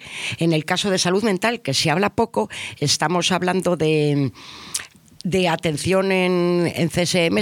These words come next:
en, en centros de salud mentales, de esperas de tres meses para ser vistos un cuarto de hora.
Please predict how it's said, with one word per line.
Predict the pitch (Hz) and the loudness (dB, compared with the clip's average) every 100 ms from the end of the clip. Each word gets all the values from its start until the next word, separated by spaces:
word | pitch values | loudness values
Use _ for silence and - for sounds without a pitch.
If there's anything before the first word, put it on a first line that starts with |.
| 175 | 0
en, | 156 - 160 | 0 -2 -4
en | 143 151 | -2 0
centros | 170 - 165 | 0 0 0
de | 165 | 0
salud | 156 170 165 | 0 0 0
mentales, | 165 156 180 208 208 - | 0 0 0 0 0 -4
de | 135 117 147 143 - - | -6 -2 0 0 -2 -2
esperas | 127 - 160 160 | -2 0 0 0
de | 156 190 | 0 -2
tres | 180 165 | -2 0
meses | 165 160 208 | 0 0 -2
para | - 160 | -2 -4
ser | - 175 | -2 -2
vistos | 175 - - 175 | 0 0 0 0
un | 143 | -2
cuarto | 131 117 - 123 | -2 -4 -4 -2
de | 160 | 0
hora. | - | -2